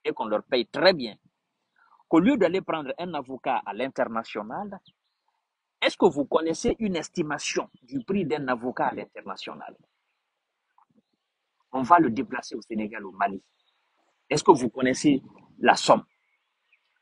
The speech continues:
Mais ça, c'est pas des millions de francs guinéens. Ça, ça se discute en euros ou en dollars. C'est pas des petites sommes. Vous comprenez, mesdames et messieurs ? C'est pas des petites sommes. Donc,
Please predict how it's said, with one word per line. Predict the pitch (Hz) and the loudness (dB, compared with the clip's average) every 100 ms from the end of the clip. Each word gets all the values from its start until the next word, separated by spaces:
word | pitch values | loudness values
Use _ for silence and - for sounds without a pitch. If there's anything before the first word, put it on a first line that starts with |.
| - | -4
Mais | 294 143 | -2 -2
ça, | - - | -2 -2
c'est | - 151 | -2 -6
pas | 208 185 | 0 0
des | 131 | 0
millions | 131 160 180 175 | -4 -2 -2 -2
de | 127 | -2
francs | - 156 | -2 -4
guinéens. | 135 147 202 165 - | -2 -2 -4 -6 -2
Ça, | - 156 | 4 6
ça | 170 | 4
se | 156 | -2
discute | 123 170 - 208 127 | -2 -4 -4 -2 0
en | 117 | 2
euros | 151 226 190 | 4 4 4
ou | |
en | 117 | 2
dollars. | 131 233 262 160 - _ _ _ _ _ _ | 0 0 2 0 -4 _ _ _ _ _ _
C'est | 185 170 | -10 -4
pas | 254 | -2
des | 196 | -2
petites | 240 220 247 | -2 -4 -4
sommes. | - 294 139 - _ _ _ _ _ _ _ _ _ _ _ _ _ _ _ _ - | 0 0 -2 -12 _ _ _ _ _ _ _ _ _ _ _ _ _ _ _ _ -8
Vous | 156 | 4
comprenez, | 226 226 262 294 | 4 4 2 0
mesdames | 175 139 117 | 0 -2 -4
et | |
messieurs ? | 104 95 - - _ _ _ _ _ _ _ | -12 -14 -18 -20 _ _ _ _ _ _ _
C'est | 202 | -6
pas | 262 | -2
des | 247 | -2
petites | 233 262 269 | -4 -6 -8
sommes. | - 247 - _ _ _ _ _ _ _ _ _ _ _ _ _ _ _ - | -6 -6 -8 _ _ _ _ _ _ _ _ _ _ _ _ _ _ _ -2
Donc, | 202 277 | 0 -2